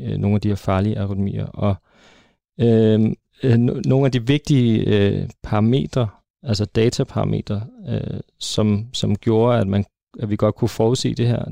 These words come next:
det var, øh, aktivitet. Øh, så udover, øh, alle de mange andre hjerte, øh, data, som den opsamler, så var aktivitet sådan, øh, top, top tre. Øhm, og det gjorde så, at vi har f-, øh,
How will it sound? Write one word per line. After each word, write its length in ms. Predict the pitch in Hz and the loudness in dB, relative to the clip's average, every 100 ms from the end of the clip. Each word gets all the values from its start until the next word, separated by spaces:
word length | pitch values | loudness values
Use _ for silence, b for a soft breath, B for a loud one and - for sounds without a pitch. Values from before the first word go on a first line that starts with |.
| - | -2
det 120 | 113 | 0
var, 340 | 101 101 104 104 | 0 0 -2 -2
øh, 200 | 104 101 - | -2 -4 -4
aktivitet. 680 | 104 - 110 - 117 101 - _ b b b b b - | -4 -4 -4 -2 -4 -4 -14 _ b b b b b -2
Øh, 180 | 104 104 | 0 0
så 120 | 107 | 0
udover, 540 | 123 123 107 107 101 - _ _ _ - | 2 2 2 0 -2 -6 _ _ _ -12
øh, 120 | 98 98 | -10 -8
alle 220 | - 110 | -2 -2
de 80 | 107 | 0
mange 320 | 101 104 110 - - | 2 2 0 -2 -2
andre 340 | 110 117 113 104 - | 0 2 -2 -6 -6
hjerte, 420 | 107 104 107 120 - B B B B - | 0 2 2 0 -4 B B B B 2
øh, 120 | 113 | 2
data, 460 | - 117 107 127 104 | 6 4 4 2 2
som 220 | 113 107 | 2 2
den 160 | 107 | 2
opsamler, 460 | 120 120 - 131 120 | 0 -2 -2 0 0
så 140 | - | 0
var 100 | 120 110 | 0 0
aktivitet 600 | 107 117 107 - 117 - | -2 -4 -4 -2 -2 -2
sådan, 440 | - 107 98 98 | -2 -2 -2 -2
øh, 180 | 101 - - | -4 -6 -6
top, 220 | - 107 - - - | -4 -4 -6 -20 -12
top 260 | - 104 - | -6 -4 -4
tre. 360 | - 117 117 - | -2 -2 -4 -8
Øhm, 380 | 113 107 98 95 - b b b b b b | -4 -2 -2 -6 -10 b b b b b b
og 100 | 110 | -2
det 80 | 110 | 2
gjorde 200 | 120 123 | 4 4
så, 120 | - | 4
at 160 | 110 104 | 2 4
vi 380 | 110 107 104 - | 2 2 0 -2
har 180 | 95 104 | -4 -4
f-, 360 | - - - - | -4 -16 -12 -10
øh, 300 | - - | -8 -10